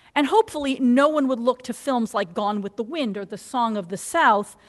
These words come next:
for inspiration on how to write African American characters. Various religious and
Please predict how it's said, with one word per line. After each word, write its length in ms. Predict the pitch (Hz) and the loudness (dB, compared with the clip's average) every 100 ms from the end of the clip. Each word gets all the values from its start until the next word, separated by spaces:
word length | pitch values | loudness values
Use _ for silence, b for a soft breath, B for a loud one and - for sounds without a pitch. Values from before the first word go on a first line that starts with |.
| B B | B B
for 180 | 262 - | -6 -4
inspiration 920 | 339 349 - 302 233 226 - 233 226 | -4 -6 -6 -4 -2 -2 -2 -4 -2
on 200 | 240 240 | -4 -4
how 240 | - 226 | -2 -4
to 80 | 220 | -4
write 320 | 196 196 190 - | -6 -6 -8 -4
African 480 | 202 190 220 - 196 | -4 -4 -8 -8 -4
American 580 | 196 180 180 - 190 190 | -4 -4 -8 -8 -10 -8
characters. 920 | - 240 208 - - - - - - _ _ b b b b b b - | -4 -2 -2 -4 -14 -14 -18 -20 -20 _ _ b b b b b b -4
Various 500 | 247 262 254 247 254 | 0 4 4 2 -2
religious 540 | 240 269 277 277 - | -2 -2 0 -2 -2
and 120 | 214 | -4